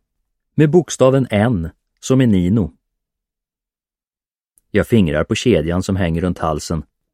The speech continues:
Jag blev glad för den med, men spöet var bäst. Vi kör över en bro. Under den rinner en bred å med mörkt vatten. Edin gäspar igen och stannar efter bron.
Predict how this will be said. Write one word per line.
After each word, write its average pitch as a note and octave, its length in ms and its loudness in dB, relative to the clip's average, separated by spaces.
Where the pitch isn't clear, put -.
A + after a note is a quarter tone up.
Jag F#2 140 -2
blev B2+ 120 2
glad A2+ 320 0
för - 100 -4
den A2+ 180 2
med, G2+ 220 -2
men E2 200 -4
spöet A2+ 460 0
var D#2+ 100 -2
bäst. - 400 -8
Vi C#3+ 100 -2
kör A#2+ 300 4
över A#2+ 200 0
en A2+ 140 0
bro. G2+ 340 0
Under A2 320 2
den G2 200 2
rinner F#2+ 260 0
en G2 160 0
bred A2+ 400 0
å F#2 360 0
med E2+ 160 -6
mörkt G#2+ 400 -2
vatten. E2 480 -6
Edin C3 360 2
gäspar G#2 460 -2
igen F2+ 300 0
och D2 100 -8
stannar F2 380 -2
efter F2+ 220 -6
bron. D2+ 340 -8